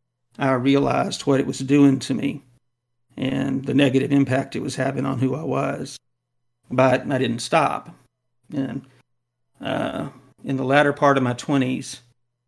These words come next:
I got married. A few years later, started having kids. Of course, I'd gone to college and was working, and eventually went to law school and, uh, became a lawyer and kept doing that kind of stuff.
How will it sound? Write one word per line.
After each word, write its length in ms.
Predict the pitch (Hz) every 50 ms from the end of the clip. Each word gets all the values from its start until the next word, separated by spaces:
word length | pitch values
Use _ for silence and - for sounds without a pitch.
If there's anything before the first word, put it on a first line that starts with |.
| _ _ _ _
I 60 | 147
got 200 | 127 135 131 -
married. 580 | 135 131 135 135 131 135 127 131 135 139 143 143 - -
A 20 | -
few 160 | - 139 135
years 240 | 131 135 131 123 -
later, 320 | 135 131 131 127 131 135
started 340 | 131 - - 135 - - 131
having 280 | 127 131 127 127 135 131
kids. 580 | 131 - 139 131 123 120 135 135 - - - - - _ _ _ _ _ _ _ _ _ _ _
Of 60 | _
course, 240 | - 139 123 117 -
I'd 180 | 131 131 131 -
gone 220 | 135 139 135 131
to 80 | 139 139
college 580 | - 135 131 131 127 131 135 139 135 120 127
and 180 | 135 131 135 135
was 160 | 131 - -
working, 520 | 135 135 139 135 - 127 123 131 131 135 - - _ _ _ _ - - - - - _ _ _ _ _ _ -
and 360 | 135 131 131 131 131 127 127
eventually 460 | 127 120 139 135 135 - 135 135 135
went 220 | 131 131 131 135 -
to 80 | -
law 240 | 131 135 135 135 139
school 580 | 135 - - - 139 135 131 131 131 131 135 135
and, 220 | 131 127 127 120 - _ _ _ _ _ _ _ _ _ _ _ _ _ _ _ _ _ _ _ -
uh, 280 | - 90 92 95 95 -
became 340 | - - 120 - 131 139 135
a 40 | 131
lawyer 520 | 135 135 135 143 135 135 135 135 139 143
and 240 | 143 127 127 120 117 - _ _ _ _ _ _
kept 260 | - - 135 135 123 127
doing 240 | 139 135 131 131
that 160 | 135 139 - -
kind 180 | - 135 127
of 60 | 131
stuff. 440 | 127 - - 131 127 185 147 - -